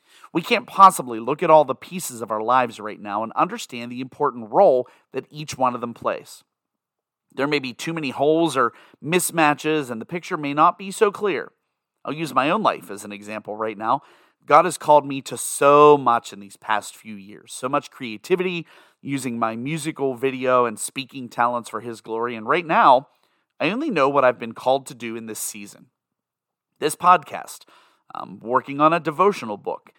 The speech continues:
being more present on social media with what I've downloaded, writing new music. It can be overwhelming at times. But while all of these things could be a full-time job, I don't know right now where it's all leading.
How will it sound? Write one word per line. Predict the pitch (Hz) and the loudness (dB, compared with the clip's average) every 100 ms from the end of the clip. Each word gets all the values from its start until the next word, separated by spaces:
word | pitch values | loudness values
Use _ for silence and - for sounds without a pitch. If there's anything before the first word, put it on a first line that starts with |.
| _ _ _ | _ _ _
being | 151 151 147 147 - _ _ - | -10 -8 -8 -12 -16 _ _ -6
more | 147 | -4
present | 160 165 151 151 147 | -2 0 -2 -2 -4
on | 139 | -4
social | - - 175 - | -2 2 2 2
media | 147 196 220 123 | -6 -6 -4 -6
with | 110 - | -6 -6
what | 123 | -2
I've | 127 127 | -2 2
downloaded, | 135 160 131 85 - _ _ _ _ _ _ _ _ _ _ | 4 4 2 -10 -12 _ _ _ _ _ _ _ _ _ _
writing | - 156 165 | -2 0 -2
new | 160 | -6
music. | 170 202 - - _ _ _ _ _ | -2 -4 -4 -14 _ _ _ _ _
It | - | -6
can | |
be | 220 | 4
overwhelming | 214 190 202 202 117 | 4 8 8 8 4
at | 113 | -10
times. | 101 - - _ _ _ _ _ _ _ _ | -12 -14 -20 _ _ _ _ _ _ _ _
But | 127 | 0
while | 147 151 143 _ | 8 8 6 _
all | 147 196 240 | 4 4 4
of | 208 | 0
these | 196 170 | -8 -6
things | 170 147 135 - | -4 -4 -6 -12
could | - 285 | -8 -4
be | 190 | -2
a | |
full-time | 143 131 113 110 104 | -2 -4 -4 -6 -4
job, | 107 104 170 180 _ _ _ _ | 0 0 0 -8 _ _ _ _
I | 165 | 2
don't | 208 208 | 2 4
know | 202 | 4
right | 196 110 101 | 4 0 -4
now | 110 104 | -4 -4
where | 95 82 | -4 -10
it's | - | -6
all | 107 104 | -6 -6
leading. | 104 92 - | -12 -18 -20